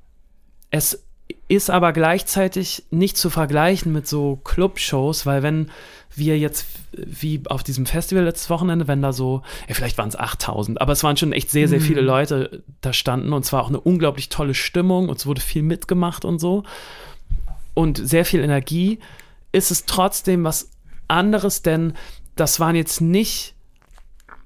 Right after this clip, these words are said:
Speaker 1: alles Leute, die uns vorher super gut kannten, die vielleicht Fans sind, die extra wegen uns dahin gekommen sind, sondern da waren auch bestimmt einige oder viele Leute dabei, die uns vielleicht noch nicht kannten,
Speaker 2: Mhm.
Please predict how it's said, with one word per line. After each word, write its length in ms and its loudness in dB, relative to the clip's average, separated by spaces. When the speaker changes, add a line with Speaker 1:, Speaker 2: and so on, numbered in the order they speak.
Speaker 1:
alles 380 4
Leute, 380 4
die 280 -2
uns 500 0
vorher 480 4
super 300 4
gut 200 -4
kannten, 520 2
die 120 4
vielleicht 360 -2
Fans 560 2
sind, 420 -2
die 340 0
extra 420 0
wegen 160 4
uns 280 2
dahin 260 4
gekommen 640 2
sind, 160 2
sondern 240 2
da 140 0
waren 220 4
auch 220 -2
bestimmt 580 0
einige 520 2
oder 120 -8
viele 440 4
Leute 300 4
dabei, 420 2
die 100 0
uns 120 -2
vielleicht 240 -6
noch 100 -2
nicht 220 2
kannten, 440 -2
Speaker 2:
Mhm. 320 4